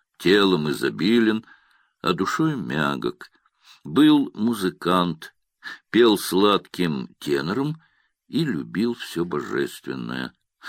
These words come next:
Он был регентом в Тарасовской церкви и мечтал создать такой хор, чтобы сам архиерей подивился.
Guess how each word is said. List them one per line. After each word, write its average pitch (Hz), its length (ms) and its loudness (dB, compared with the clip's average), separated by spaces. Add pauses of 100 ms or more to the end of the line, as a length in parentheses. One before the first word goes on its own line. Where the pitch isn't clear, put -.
(160)
Он 98 220 2
был 107 280 6
регентом 113 800 4
в - 100 -10
Тарасовской 87 800 0
церкви 117 600 2 (340)
и - 140 -2
мечтал 107 640 0
создать 90 960 -2
такой 170 480 4
хор, 101 680 2 (720)
чтобы 82 320 0
сам 117 560 2
архиерей 98 840 4
подивился. - 920 -6